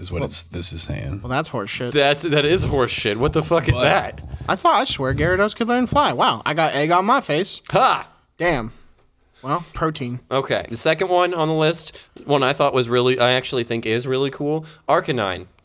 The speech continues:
Speaker 2: Dude, Arcanine's dank as fuck.
Speaker 3: A giant dog fire.
Speaker 2: I
Speaker 3: A giant
Speaker 2: like
Speaker 3: fire
Speaker 2: Arcanine
Speaker 3: dog.
Speaker 2: because, like, his mythos is that he is still, he is a legendary dog.
Speaker 3: Okay.
Speaker 2: Did you know that?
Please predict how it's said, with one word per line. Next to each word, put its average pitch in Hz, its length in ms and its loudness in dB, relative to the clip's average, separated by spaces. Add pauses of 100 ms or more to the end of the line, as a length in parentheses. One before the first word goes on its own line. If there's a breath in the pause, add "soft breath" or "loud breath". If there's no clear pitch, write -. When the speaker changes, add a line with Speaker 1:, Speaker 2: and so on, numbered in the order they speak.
(360 loud breath)
Speaker 2:
Dude, 143 160 2
Arcanine's 190 400 0
dank 151 220 -2
as 135 100 -6
fuck. 143 320 -4
Speaker 3:
A 107 80 -2
giant 123 580 0
dog 143 300 4
fire. 123 640 0
Speaker 2:
I 180 100 4
Speaker 3:
A - 40 4
giant 285 80 2
Speaker 2:
like 294 200 4
Speaker 3:
fire 262 240 2
Speaker 2:
Arcanine 233 300 2
Speaker 3:
dog. 226 60 -2
Speaker 2:
because, 185 340 -2
like, 156 160 0
his 175 160 -2
mythos 170 480 0
is 156 80 -2
that 147 180 0
he 156 140 -2
is 151 160 0
still, 156 260 0
he 156 220 0
is 147 80 -2
a 143 60 0
legendary 143 560 0
dog. 110 400 -2 (1120 soft breath)
Speaker 3:
Okay. 107 360 2
Speaker 2:
Did 127 100 2
you 147 60 0
know 139 140 0
that? 156 240 0